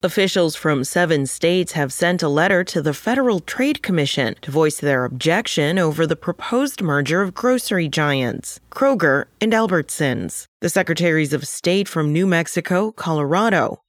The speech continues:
Rhode Island, Arizona, Maine, Vermont, and Minnesota argue the twenty-four point six billion dollar merger would eliminate choice for consumers. But Kroger says the opposite is true,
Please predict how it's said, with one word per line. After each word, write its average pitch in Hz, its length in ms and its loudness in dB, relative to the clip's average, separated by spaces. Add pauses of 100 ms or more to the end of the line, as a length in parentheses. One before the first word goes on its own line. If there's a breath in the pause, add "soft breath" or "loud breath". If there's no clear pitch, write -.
Rhode 147 240 2
Island, 226 520 2 (240)
Arizona, 247 720 0 (100)
Maine, 180 580 2
Vermont, 180 600 0 (100)
and 175 140 0
Minnesota 175 840 0
argue 170 400 2
the 156 140 2
twenty-four 170 580 0
point 147 320 -2
six - 380 -4
billion 151 360 0
dollar 156 360 2
merger 170 580 2
would 190 160 -2
eliminate 247 540 0
choice 139 340 -2
for 175 160 -2
consumers. 196 920 -2 (100)
But 156 180 2
Kroger 190 460 2
says 160 360 0
the 226 260 0
opposite 220 440 -2
is 131 180 -4
true, 135 440 0